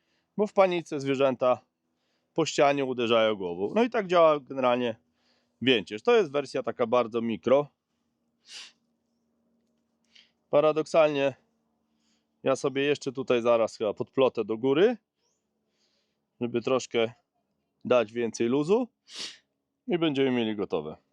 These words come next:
My tu gadu gadu, a ocean się do nas zbliża.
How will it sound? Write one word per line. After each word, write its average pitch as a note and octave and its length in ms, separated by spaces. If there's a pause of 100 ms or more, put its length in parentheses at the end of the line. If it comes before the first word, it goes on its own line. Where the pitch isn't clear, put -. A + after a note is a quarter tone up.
(520)
My E3+ 120
tu F#3 140
gadu E3 300
gadu, F#3+ 560
a E3+ 120
ocean F3+ 420
się F3 140
do E3+ 120
nas E3+ 180
zbliża. C3+ 580